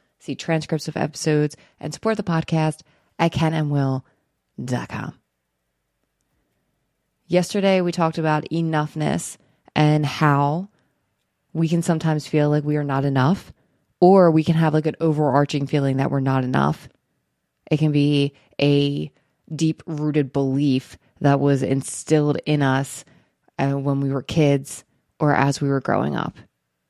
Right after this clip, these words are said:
And I said this yesterday, I'm gonna tell you again today, you are enough. We did that mirror work routine. I would suggest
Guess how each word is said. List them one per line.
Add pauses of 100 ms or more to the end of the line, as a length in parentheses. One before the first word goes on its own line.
(3250)
And
I
said
this
yesterday,
I'm
gonna
tell
you
again
today,
you
are
enough. (2750)
We
did
that
mirror
work (160)
routine. (400)
I
would
suggest